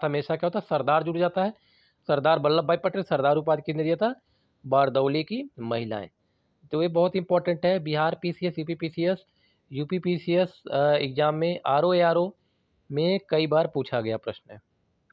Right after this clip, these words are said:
बहुत इंपॉर्टेंट है। देश रत्न या अजात शत्रु, देश रत्न या अजात शत्रु,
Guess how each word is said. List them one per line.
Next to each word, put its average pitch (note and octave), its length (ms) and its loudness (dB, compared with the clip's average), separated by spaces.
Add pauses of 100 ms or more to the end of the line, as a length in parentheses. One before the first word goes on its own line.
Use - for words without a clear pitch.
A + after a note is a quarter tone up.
(140)
बहुत B2 240 -4
इंपॉर्टेंट C3 460 -4
है। F3+ 80 -6 (1500)
देश F3+ 380 2
रत्न G3+ 280 2
या G3+ 180 4
अजात E3 520 2
शत्रु, A2+ 360 -10 (1700)
देश D#3 400 0
रत्न E3+ 240 2
या F#3 140 2
अजात B2+ 440 -2
शत्रु, - 280 -14